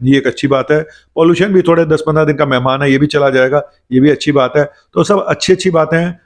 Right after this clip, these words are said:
भगवान ना करे कोई नई बीमारी आए और ये कोविड वापस भारत में ना आए, तो इसकी, और <clears throat> ये भी बोला जाता है कि क्या <clears throat> ये विंटर्स जो आ रही हैं, सर्दियाँ आ रही हैं, क्या इसमें कोविड बढ़ेगा?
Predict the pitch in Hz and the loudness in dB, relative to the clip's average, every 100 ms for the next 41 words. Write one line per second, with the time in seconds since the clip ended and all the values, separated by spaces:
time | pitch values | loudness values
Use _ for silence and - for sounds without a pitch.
0 | _ 135 135 151 160 160 151 156 156 151 | _ -2 2 2 0 0 0 0 0 0
1 | 143 151 147 139 147 139 151 156 _ _ | 0 0 0 2 2 2 2 -4 _ _
2 | _ _ 135 135 135 139 147 147 139 131 | _ _ 0 2 2 0 0 0 0 0
3 | 143 139 117 135 139 147 135 135 143 - | 0 0 0 -2 -2 -2 0 0 -4 -8
4 | _ _ 151 147 - 160 151 170 170 - | _ _ -4 -2 0 0 0 0 -2 -6
5 | - _ - - 180 151 139 170 190 170 | -20 _ -4 0 0 0 0 2 2 2
6 | 175 170 156 175 170 175 175 175 175 170 | 2 2 0 -2 0 -2 0 2 0 -4
7 | - _ _ _ - 220 190 170 - 151 | -14 _ _ _ -4 0 0 0 -6 0
8 | 151 160 135 147 147 175 165 165 151 151 | 2 2 0 -2 0 -2 0 0 2 0
9 | 156 156 147 147 147 160 147 147 151 160 | 0 -2 -2 0 2 2 2 0 -2 -2
10 | 156 143 160 147 151 156 143 143 160 165 | -2 -2 -2 0 0 2 0 0 0 0
11 | 160 | -4